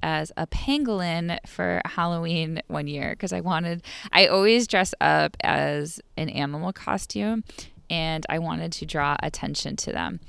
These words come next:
But pangolin, they're currently, they're the most highly trafficked animal in the world, and they're, they're sought after for their scales, which are used in traditional Chinese medicine.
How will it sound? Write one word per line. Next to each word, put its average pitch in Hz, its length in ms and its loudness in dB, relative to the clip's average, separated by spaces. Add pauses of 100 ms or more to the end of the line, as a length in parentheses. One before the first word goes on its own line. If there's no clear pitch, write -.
(640)
But - 200 2
pangolin, 240 600 2
they're 185 180 2
currently, 165 1000 -4
they're 170 140 0
the 190 100 -2
most 240 220 0
highly 180 480 4
trafficked - 800 -2
animal 151 800 -4
in 151 400 -4 (120)
the 156 160 -2
world, 160 760 2 (180)
and 156 240 -4
they're, 147 420 -2
they're 170 120 -4
sought 269 420 2
after 156 340 -2
for - 140 -8
their 156 160 -2
scales, 151 680 -2
which - 200 -8
are - 20 -4
used 151 580 -6
in 147 360 -6 (100)
traditional 151 840 -4 (100)
Chinese 143 680 0
medicine. - 520 -4